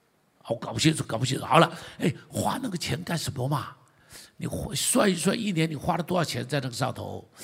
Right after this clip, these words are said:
哎呀，让自己成为一个自由的人。Amen。如果你现在心里头讨厌一个人，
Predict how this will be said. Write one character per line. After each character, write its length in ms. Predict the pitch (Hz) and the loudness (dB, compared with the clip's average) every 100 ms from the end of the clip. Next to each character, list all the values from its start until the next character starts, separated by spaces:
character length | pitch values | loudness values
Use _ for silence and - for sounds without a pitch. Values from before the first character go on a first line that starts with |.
| - - - | -16 -16 -16
哎 400 | - 185 160 165 156 | -6 -2 0 0 0
呀， 360 | 156 139 117 120 - _ - | 2 2 0 -8 -20 _ -6
让 180 | 202 185 | -4 -4
自 160 | 156 208 | -2 -4
己 100 | - | -4
成 160 | - | -6
为 80 | 139 | -6
一 60 | 131 | -4
个 100 | 127 | -2
自 240 | - 151 | 0 0
由 160 | 110 107 | 0 -2
的 120 | 110 | -4
人。 180 | 98 - | -6 -4
Amen。 400 | - 135 143 104 - - - - - - - - - - - - - | 4 6 8 6 -2 -18 -20 -20 -18 -14 -14 -14 -16 -18 -20 -20 -12
如 120 | - 170 | -4 0
果 100 | 170 | 2
你 80 | |
现 220 | 139 165 165 | 2 2 4
在 100 | 143 | 2
心 220 | - 170 | 2 0
里 100 | 151 | 0
头 140 | 135 | 0
讨 240 | 135 127 120 | -2 -2 -2
厌 240 | 127 120 | 0 -2
一 80 | 117 | -2
个 100 | 123 | -4
人， 200 | 104 - | -6 -10